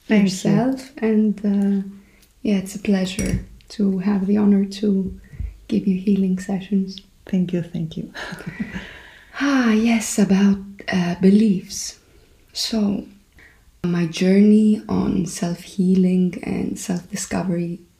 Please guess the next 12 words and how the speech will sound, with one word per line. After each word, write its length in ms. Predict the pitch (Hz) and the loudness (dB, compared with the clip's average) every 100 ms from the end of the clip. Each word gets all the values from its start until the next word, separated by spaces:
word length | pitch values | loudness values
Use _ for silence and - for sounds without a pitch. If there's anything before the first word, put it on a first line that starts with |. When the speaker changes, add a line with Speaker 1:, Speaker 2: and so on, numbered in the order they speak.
| - | -4
Speaker 2:
began 400 | 175 180 175 170 | -2 0 0 -4
quite 480 | - 196 185 185 185 | -4 -2 -2 -2 0
young. 400 | 185 196 185 170 - _ _ _ _ _ _ _ _ _ 165 | 2 4 2 -2 -12 _ _ _ _ _ _ _ _ _ -2
When 160 | 180 | 0
I 80 | 180 | 0
was 200 | 175 165 | -2 -6
twenty-two 540 | - 196 185 196 - | -2 0 0 -2 0
years 340 | 196 180 170 160 | 2 2 0 -2
old, 520 | 190 156 175 247 - - _ _ _ _ _ | -2 -2 -2 -4 -10 -20 _ _ _ _ _
I 100 | 180 | -2
had 240 | 175 185 | 0 0
had 640 | - 196 190 185 180 170 | -2 -2 0 2 0 -4